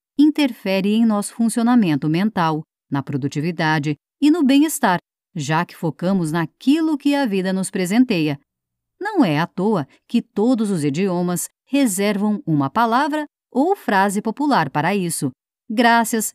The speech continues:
em espanhol, thank you, em inglês, danka, em alemão, grazie, em italiano, tak, em norueguês, evaristo, em grego, spasiba, em russo,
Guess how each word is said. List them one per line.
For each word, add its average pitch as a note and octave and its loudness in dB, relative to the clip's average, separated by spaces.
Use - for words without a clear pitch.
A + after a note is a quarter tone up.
em D3 2
espanhol, E3+ -2
thank B3+ 6
you, C4 2
em D3+ 2
inglês, F#3+ 2
danka, B3+ 0
em D#3 2
alemão, F#3+ 2
grazie, B3+ 0
em D3+ 2
italiano, F3+ 0
tak, C4+ -2
em C#4 8
norueguês, F#3 0
evaristo, B3+ 2
em E3 0
grego, G3 2
spasiba, B3 2
em E3 0
russo, B3+ -2